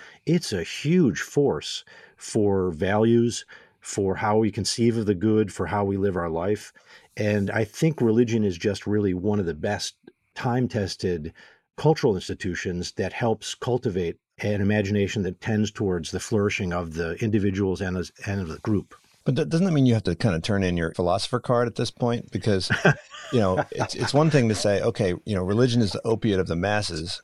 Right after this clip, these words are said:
Speaker 2: and, and that's a good thing, right? And
Speaker 1: Yeah, that's
Speaker 2: therefore,
Speaker 1: right.
Speaker 2: you know,
Speaker 1: That's what I'm
Speaker 2: you
Speaker 1: saying.
Speaker 2: guys, you know, go out, go out and get religion. I mean, you're advocating the pursuit of the therapeutic, but as a philosopher, you're, you're not supposed to care,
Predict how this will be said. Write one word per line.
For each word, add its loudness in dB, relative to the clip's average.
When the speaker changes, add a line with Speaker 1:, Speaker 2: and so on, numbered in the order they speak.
Speaker 2:
and, 2
and 2
that's 2
a 2
good 4
thing, 2
right? 0
And 0
Speaker 1:
Yeah, 8
that's 4
Speaker 2:
therefore, 4
Speaker 1:
right. 2
Speaker 2:
you 0
know, 4
Speaker 1:
That's 2
what 0
I'm 0
Speaker 2:
you 0
Speaker 1:
saying. 6
Speaker 2:
guys, 2
you -6
know, 0
go 4
out, 2
go 6
out 4
and -2
get 2
religion. 2
I 0
mean, 4
you're 2
advocating 2
the 2
pursuit 2
of -2
the -2
therapeutic, 2
but 6
as 6
a 2
philosopher, 4
you're, -2
you're 2
not 6
supposed 2
to -6
care, 0